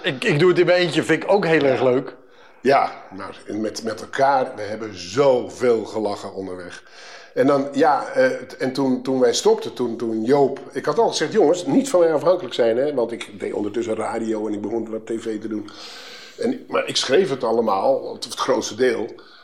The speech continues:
Speaker 2: Dus ik had al gezegd: "Niet van mij afhankelijk zijn, hè. Op een gegeven moment moeten jullie ook je eigen weg, want misschien stop ik een keer." En halverwege de laatste voorstelling kwam Joop, de toetsenist, en die zei: "Ja, ik ga stoppen aan het eind van dit seizoen.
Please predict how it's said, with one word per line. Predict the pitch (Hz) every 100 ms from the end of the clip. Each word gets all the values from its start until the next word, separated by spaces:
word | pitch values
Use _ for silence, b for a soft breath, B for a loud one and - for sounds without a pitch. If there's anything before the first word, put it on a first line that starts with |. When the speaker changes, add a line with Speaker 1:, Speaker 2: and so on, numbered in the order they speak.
| B B -
Speaker 2:
Dus | 143
ik |
had | 196
al | 202
gezegd: | 175 151 139 151 - -
"Niet | 135 214
van | - 151
mij | 127
afhankelijk | 123 175 185 131 -
zijn, | 117 104 104
hè. | 135 160
Op | 131
een |
gegeven | - - 220
moment | 143
moeten | 123 120
jullie | 117 117
ook | -
je | 127
eigen | 156 156
weg, | 175 147
want | 156
misschien | 160 156 123 107
stop | - 233 226
ik | 135
een | 117
keer." | 117 98 82 - - B B B B _
En | - 131 127
halverwege | - 170 156 139 135 123
de | 113 113 - - -
laatste | - 110 151 175 - 113
voorstelling | 120 180 180 117 95 107 165 - - _ b b b b b b _ _ _ -
kwam | 127 113
Joop, | 135 143 - -
de |
toetsenist, | - 139 - 127 151 -
en |
die | 120 110
zei: | 117 113
"Ja, | 131 123 - -
ik | - -
ga | - -
stoppen | - - 180 156
aan | 143
het | 127
eind | 117
van | 123
dit | 107 101
seizoen. | 98 98 -